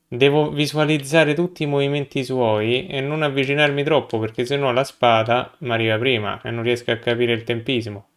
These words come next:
Adesso sì, ok. Ta.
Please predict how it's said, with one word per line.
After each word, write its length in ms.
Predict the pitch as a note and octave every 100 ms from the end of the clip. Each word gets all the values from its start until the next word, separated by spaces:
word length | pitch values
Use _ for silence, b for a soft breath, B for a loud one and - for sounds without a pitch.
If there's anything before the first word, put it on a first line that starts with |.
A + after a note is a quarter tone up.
| _ _ _ _ _ _ _ _ _ _ -
Adesso 580 | A#2+ G#2+ C3 F3 - B2+
sì, 280 | A2+ G#2 F#2 -
ok. 640 | A2+ - A2 G2+ F#2+ F#2 _ _ _ _ - - - - - -
Ta. 440 | D#3+ E3 -